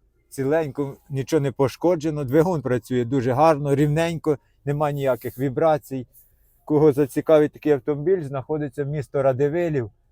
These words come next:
Рівненська область. В описі є ціна.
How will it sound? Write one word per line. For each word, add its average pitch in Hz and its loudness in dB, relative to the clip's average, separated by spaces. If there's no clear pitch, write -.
Рівненська 147 0
область. 101 -4
В 156 2
описі 147 0
є 135 2
ціна. 160 -2